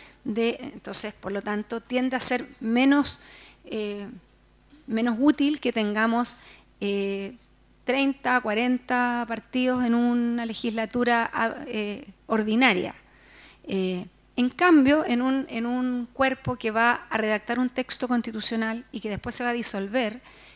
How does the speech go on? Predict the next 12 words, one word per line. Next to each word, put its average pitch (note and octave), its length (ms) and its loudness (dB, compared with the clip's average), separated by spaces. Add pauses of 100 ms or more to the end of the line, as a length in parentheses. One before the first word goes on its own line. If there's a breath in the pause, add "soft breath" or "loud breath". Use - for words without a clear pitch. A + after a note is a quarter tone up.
(100)
y G3+ 80 -12
que G3+ 100 -8
no G3 80 -4
va F#3+ 60 -4
a - 20 -14
estar B3 240 -2
votando, B3 500 0
digamos, A3+ 500 -4 (340 loud breath)
leyes G#3+ 300 -2
particulares G#3 840 -2 (380)
muy A3 500 -2 (600 loud breath)
acotadas, A3 600 2